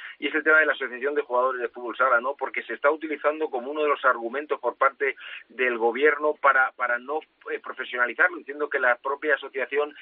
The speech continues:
en los informes que ha remitido a, a, a, al Consejo i-, indica la no, la no viabilidad, ¿no? No, que no, la no, eh, posibilidad de que se, que sea profesional, ¿no?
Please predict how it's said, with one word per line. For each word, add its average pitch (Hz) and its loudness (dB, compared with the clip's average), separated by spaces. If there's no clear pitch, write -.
en 135 -6
los 123 -6
informes 143 -4
que 139 4
ha 135 6
remitido 135 -2
a, 127 4
a, 123 -2
a, 117 0
al 113 -4
Consejo 156 -2
i-, 127 -12
indica 139 2
la 139 6
no, 147 0
la 123 4
no 147 -2
viabilidad, 143 2
¿no? 147 -6
No, 127 -10
que 123 -12
no, 131 -8
la 120 -8
no, 139 -6
eh, 127 -12
posibilidad 127 0
de 143 0
que 131 -4
se, 123 -2
que 117 -4
sea 127 4
profesional, 117 0
¿no? 127 -10